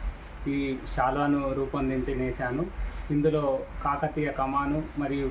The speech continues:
కేసీఆర్ గారి, ఆ, ముఖ చిత్రం, విజయ చిహ్నం చూపించే ముఖ చిత్రం మరియు రెండు పక్కల సిల్వర్ జూబ్లీ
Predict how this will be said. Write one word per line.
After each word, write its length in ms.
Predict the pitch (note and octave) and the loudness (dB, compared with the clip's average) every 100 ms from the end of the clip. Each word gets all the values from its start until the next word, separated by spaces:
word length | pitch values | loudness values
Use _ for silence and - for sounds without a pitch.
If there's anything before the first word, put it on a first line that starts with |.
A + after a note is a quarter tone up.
| - | 0
కేసీఆర్ 440 | C#3 C3 D3 C3+ | -2 0 0 0
గారి, 400 | C3+ C3 C3 B2+ A#2 - - - | 2 0 0 -2 -4 -8 -12 -8
ఆ, 80 | C3 | -4
ముఖ 180 | B2+ C3+ D3+ D#3+ | -4 -2 -2 -2
చిత్రం, 300 | D3+ D3 B2+ | -2 -2 -2
విజయ 300 | C3 C#3+ C3+ C#3 | -2 0 -2 -2
చిహ్నం 360 | B2+ C#3+ C3 C#3 | -2 0 0 0
చూపించే 400 | C3+ C3 C#3+ B2+ | 0 0 0 0
ముఖ 140 | B2+ B2+ C3+ | 0 -4 -4
చిత్రం 340 | D3 C#3+ C#3+ C#3+ | -4 -2 0 0
మరియు 300 | C3+ C3+ C3+ | 0 0 0
రెండు 220 | C3+ C3+ | 0 0
పక్కల 560 | C#3+ - C#3+ C#3 C3 - - - - - | -2 -2 -2 2 0 0 -10 -12 -10 2
సిల్వర్ 360 | D#3+ D3+ D3+ B2+ | 2 4 4 2
జూబ్లీ 500 | C#3+ C#3+ C#3+ C3+ | 0 2 0 0